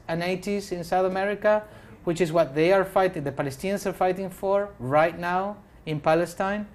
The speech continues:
That's a deep connection, not only culturally, because we are, you know, warm, welcoming people with a huge sense of family and community, uh, and our deep connection, a deep connection to history. Um, so that was a connection,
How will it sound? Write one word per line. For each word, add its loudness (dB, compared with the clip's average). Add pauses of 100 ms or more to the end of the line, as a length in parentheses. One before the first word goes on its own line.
(240)
That's 4
a 4
deep 0
connection, -6 (320)
not 4
only 4
culturally, 2
because -6
we -2
are, 4 (320)
you -6
know, -4
warm, 2 (320)
welcoming 2
people -4 (340)
with 0
a 0
huge -4
sense -4
of -6
family 0
and -2
community, -6 (520)
uh, 0
and -4
our 0
deep -6
connection, -6
a -6
deep -4
connection -6
to -10
history. -10 (560)
Um, -4
so -2
that 4
was -6
a -8
connection, -6